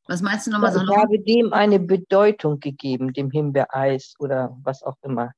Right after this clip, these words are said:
Speaker 2: Ich habe dem die Bedeutung gegeben, mein unbewusster Wunsch
Speaker 1: Ja, ja,
Speaker 2: ist
Speaker 1: aber wieso ist
Speaker 2: dahinter.
Speaker 1: das eine Grenze?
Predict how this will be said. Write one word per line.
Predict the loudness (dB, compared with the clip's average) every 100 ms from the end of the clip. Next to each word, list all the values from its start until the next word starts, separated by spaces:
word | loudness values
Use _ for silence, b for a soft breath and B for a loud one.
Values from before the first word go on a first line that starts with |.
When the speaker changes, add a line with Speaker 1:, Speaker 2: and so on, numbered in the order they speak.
| _ -2
Speaker 2:
Ich | -2 0 0
habe | 0 0
dem | -8 -8 -8
die |
Bedeutung | -10 -6 0 0 0 -6 -10
gegeben, | -12 -12 -10 -6 -2
mein | -2 0
unbewusster | 0 0 -2 -4 0 -2 0
Wunsch | -2 -4 -8 -20 -8
Speaker 1:
Ja, | -2 2
ja, | 2 2
Speaker 2:
ist |
Speaker 1:
aber | 2 0
wieso | -2
ist | -4 -4
Speaker 2:
dahinter. | -8 -8
Speaker 1:
das | -10
eine | -8
Grenze? | -6 -4 -4 -4 -4 -6